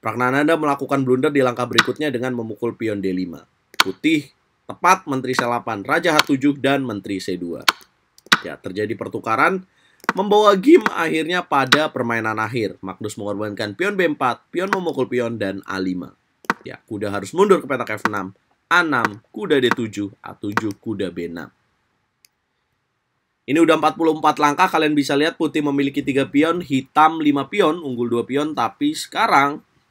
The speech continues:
kuda dari Praknananda tersandra karena harus menjaga pion promosi.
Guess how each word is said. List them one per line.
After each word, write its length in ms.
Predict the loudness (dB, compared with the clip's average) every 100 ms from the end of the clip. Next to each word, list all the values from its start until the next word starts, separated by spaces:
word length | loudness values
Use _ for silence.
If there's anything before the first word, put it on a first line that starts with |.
| _
kuda 320 | 0 2 4
dari 160 | 2 2
Praknananda 720 | -2 -4 -2 -2 0 0 -2
tersandra 560 | -4 -4 -2 0 -2
karena 240 | -2 -4 -4
harus 560 | -4 0 -2 -2 -10 _ -16
menjaga 400 | -8 -6 -4 -4
pion 240 | -4 -6
promosi. 480 | -4 -8 -8 -12 -20